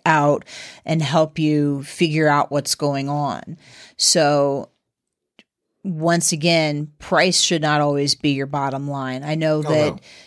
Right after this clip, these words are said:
Speaker 1: that, you know, cost is, is a important factor, but you wanna make sure that you're getting the,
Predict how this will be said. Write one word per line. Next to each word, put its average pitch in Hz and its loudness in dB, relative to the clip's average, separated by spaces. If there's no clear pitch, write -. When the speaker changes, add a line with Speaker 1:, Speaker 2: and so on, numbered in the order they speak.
Speaker 1:
that, 156 0
you 170 0
know, 135 0
cost 160 2
is, 151 0
is 151 2
a 123 2
important 151 -2
factor, 156 0
but 139 -2
you 165 -2
wanna 160 0
make 147 0
sure 156 0
that 139 -2
you're 147 0
getting 139 0
the, 139 0